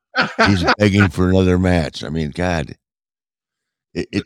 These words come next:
Speaker 2: it's the, the translation of our comments sometimes are just, it's, it's ridiculous.
Speaker 1: Well, what's,
Speaker 2: No.
Speaker 1: what's happening is there's no context to it,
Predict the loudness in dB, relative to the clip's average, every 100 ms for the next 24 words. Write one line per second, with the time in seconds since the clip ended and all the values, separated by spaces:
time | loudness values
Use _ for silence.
0 | -2 -4 -4 -4 -2 0 -2 0 2 2
1 | 0 0 0 -2 -4 -2 -4 -4 -4 -2
2 | -2 -6 -8 -10 -8 -6 -6 -6 -6 -4
3 | -6 -6 -12 -12 -14 -12 -10 -6 -6 -4
4 | -6 -6 -14 _ _ _ _ _ _ _
5 | _ _ -4 -2 -2 -4 -4 -2 -4 -8
6 | -6 -6 -4 -4 -2 -4 -6 -6 -8 -6
7 | -4 -4 -4 -6 -6 -4 -2 -2